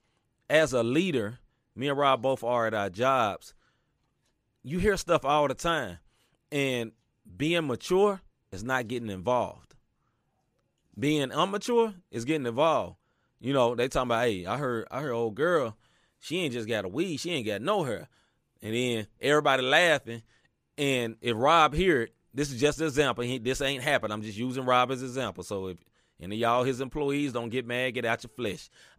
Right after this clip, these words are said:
I am just <laughs> using him as an example. But, you know, say, "Old girl ain't got, th-, you know, she ain't got nothing but this much of a hair. She got same amount of hair C Michael get." And Rob may thought it in his head, and he mess around and laugh.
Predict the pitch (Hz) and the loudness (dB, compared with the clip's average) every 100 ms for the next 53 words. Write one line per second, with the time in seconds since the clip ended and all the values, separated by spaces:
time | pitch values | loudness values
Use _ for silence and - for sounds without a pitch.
0 | - 104 98 107 104 107 117 123 127 143 | -8 -6 -4 -4 -4 -2 0 0 2 4
1 | 160 165 - 190 123 185 147 147 143 131 | 4 0 4 4 4 2 2 0 0 2
2 | 147 113 - _ _ _ _ 120 151 120 | 0 -2 -10 _ _ _ _ 8 8 8
3 | 160 151 131 151 139 147 151 165 175 156 | 2 2 2 2 4 4 4 4 4 2
4 | 143 147 143 - 98 131 147 123 123 151 | 0 0 -2 -4 -16 -10 -4 -4 -4 -6
5 | 139 135 139 143 135 135 135 170 180 170 | -2 -2 0 -4 -2 -2 0 0 0 0
6 | 160 151 170 120 151 151 131 - _ _ | 0 2 2 2 -2 -2 -2 -4 _ _
7 | - 165 151 147 151 160 147 170 160 156 | -2 0 2 0 4 4 4 -2 0 0
8 | 120 107 87 - _ _ _ _ - 151 | 0 -4 -4 -10 _ _ _ _ 0 2
9 | 143 131 - _ _ _ 110 147 151 147 | 2 0 -6 _ _ _ 6 8 8 4
10 | 139 123 160 156 147 135 127 120 160 143 | 0 4 4 6 4 2 -2 0 0 0
11 | 98 131 151 139 127 127 117 104 120 131 | -2 -4 -2 -2 -2 -4 -4 -4 -4 -4
12 | 90 | -6